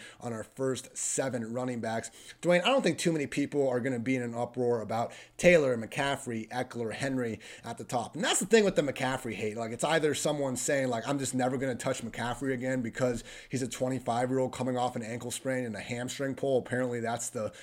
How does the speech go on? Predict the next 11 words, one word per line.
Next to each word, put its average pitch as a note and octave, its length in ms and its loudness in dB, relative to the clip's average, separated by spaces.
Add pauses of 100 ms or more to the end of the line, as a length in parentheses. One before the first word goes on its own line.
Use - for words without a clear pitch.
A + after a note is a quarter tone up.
(140)
criteria B2+ 640 0
folks A#2+ 320 -4
wanna A#2+ 140 -2
use A#2 260 -2
to G#2+ 80 -8
fade B2 300 -4
the B2 40 -4
man A#2 280 -2 (200)
forever. C3+ 440 2 (240)
But E3 120 4
rationally, F#3 680 6